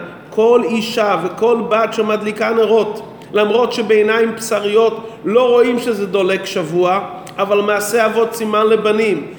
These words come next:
מכיוון שהיא בת של שרה, רבקה, רחל ולאה, האור הרוחני של הנרות מאיר ופועל עליה ועל ביתה ועל כל המשפחה במשך שבוע שלם.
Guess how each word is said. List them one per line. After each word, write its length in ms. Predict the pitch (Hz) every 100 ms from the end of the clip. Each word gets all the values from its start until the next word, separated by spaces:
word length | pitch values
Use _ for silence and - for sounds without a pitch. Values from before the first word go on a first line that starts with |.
| - 208
מכיוון 560 | 269 262 226 233 240
שהיא 260 | - 233 214
בת 260 | 165 220 220
של 160 | 226 214
שרה, 300 | 220 202 214
רבקה, 460 | 208 208 214 214
רחל 260 | 190 220 214
ולאה, 480 | 202 202 196 220 226 220 - -
האור 500 | 208 214 226 262 269
הרוחני 680 | 233 220 226 - 226 240 262
של 200 | - 226
הנרות 600 | 226 226 220 233 247 226
מאיר 580 | 220 233 202 269 277 247 - - -
ופועל 680 | 240 240 247 247 262 262
עליה 600 | 254 226 226 233 254 240 220
ועל 180 | 220 208
ביתה 440 | 214 208 208 233 220
ועל 120 | 214
כל 200 | 208 247
המשפחה 680 | 226 220 - 202 202 208 185 - - -
במשך 420 | 151 196 208 202
שבוע 400 | - 165 160 175
שלם. 280 | - 135 135